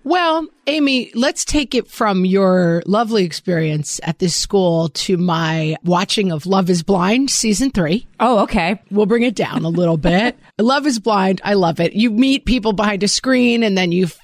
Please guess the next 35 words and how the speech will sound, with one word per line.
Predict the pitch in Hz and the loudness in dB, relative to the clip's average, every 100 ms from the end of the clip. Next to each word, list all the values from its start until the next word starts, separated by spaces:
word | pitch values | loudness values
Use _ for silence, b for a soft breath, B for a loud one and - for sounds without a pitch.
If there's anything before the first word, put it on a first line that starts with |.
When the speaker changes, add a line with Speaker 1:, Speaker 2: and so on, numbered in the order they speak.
| - - | -20 -4
Speaker 1:
quote | 233 208 | 0 0
unquote | 190 202 | 0 -2
fall | 160 196 170 | 0 0 2
in | 175 | 2
love | 208 220 202 202 202 | 2 2 0 -2 -2
after, | 180 - 190 | -4 -2 -2
like, | 165 - | -2 -4
two | - 233 | -2 0
days | 202 190 180 190 180 | 2 2 2 2 2
and | 170 | 0
then | 165 | 0
you | 156 | -2
propose | 170 - 180 175 | -2 0 0 0
to | - | -4
the | 180 | -4
person. | - 180 - 175 | 0 -2 -2 -4
Speaker 2:
Sorry. | - 233 185 160 - | -2 -2 -2 -2 -4
I | 247 | -4
think | 311 269 | -2 -2
it's | 247 | 0
worth | 202 196 | 0 0
breaking | 196 185 | 0 2
it | 175 | 2
down | 165 | 2
a | 160 | 2
little | 170 180 156 | 2 2 2
bit | 151 147 | 0 -2
for | - 180 | -2 2
the | |
me's | 180 180 165 156 | 2 2 2 2
in | 160 | 2
the, | 160 | 2
in | 180 | 0
the | 165 | 2
conversation. | 165 160 165 175 - 185 | 2 2 2 0 2 0